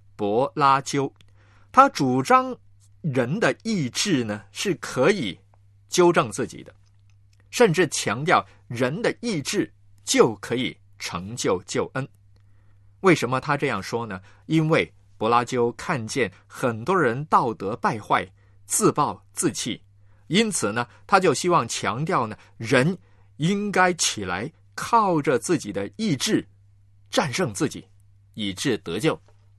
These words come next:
不过呢，他这一些的思想呢，很明显哈，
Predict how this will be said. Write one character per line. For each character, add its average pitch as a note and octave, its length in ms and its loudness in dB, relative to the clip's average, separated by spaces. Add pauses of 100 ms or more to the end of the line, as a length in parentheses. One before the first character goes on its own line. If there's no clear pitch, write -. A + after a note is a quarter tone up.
(540)
不 C4 180 4
过 A#3+ 180 4
呢， F3 160 2
他 A3+ 300 4
这 A3 140 2
一 F3+ 160 -2
些 F#3+ 180 0
的 D3 120 -2
思 A3+ 220 -2
想 F#2+ 280 -2
呢， G#2+ 100 -8
很 G2+ 160 -10
明 G#2+ 220 -6
显 F2 240 -4
哈， G#2 180 -4